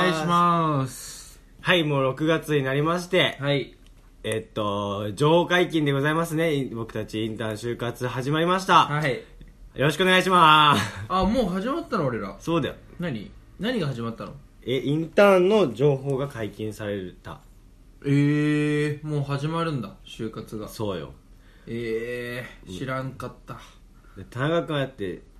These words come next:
Speaker 2: 気にしなくていいじゃん。
Speaker 1: なんでよ。
Speaker 2: ひたすらアメフトやってればいいんだから。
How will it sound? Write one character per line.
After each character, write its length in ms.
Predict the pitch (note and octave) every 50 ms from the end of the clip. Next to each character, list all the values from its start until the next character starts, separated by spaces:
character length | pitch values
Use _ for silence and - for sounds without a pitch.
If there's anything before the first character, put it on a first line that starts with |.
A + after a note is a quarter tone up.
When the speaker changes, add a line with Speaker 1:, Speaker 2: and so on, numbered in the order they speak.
| - -
Speaker 2:
気 100 | - -
に 100 | A#2+ A#2+
し 120 | A#2+ - B2+
な 100 | A#2+ A#2
く 80 | A2+
て 80 | - G2+
い 60 | F#2
い 40 | F2
じ 80 | E2+ D#2
ゃ 40 |
ん。 240 | C#2+ - - B2 B2
Speaker 1:
な 100 | C#3 D3
ん 100 | D3 C#3
で 120 | A2 G#2+ G2
よ。 80 | G2 G2 - - - -
Speaker 2:
ひ 120 | - -
た 140 | A2+ A2 G#2+
す 100 | G#2+ A#2+
ら 160 | A2+ G#2+ A2
ア 40 | A2
メ 80 | A2+ A2
フ 100 | A2 -
ト 100 | - G#2+
や 60 | G2+
っ 40 | -
て 100 | - A2
れ 60 | F#2+
ば 40 | F2+
い 60 | F2
い 20 |
ん 20 | D#2
だ 60 | D2
か 160 | C#2 C2 - - C3+ - - -
ら。 480 | G3+ - - G3+ E3+ - - F3+ C#3+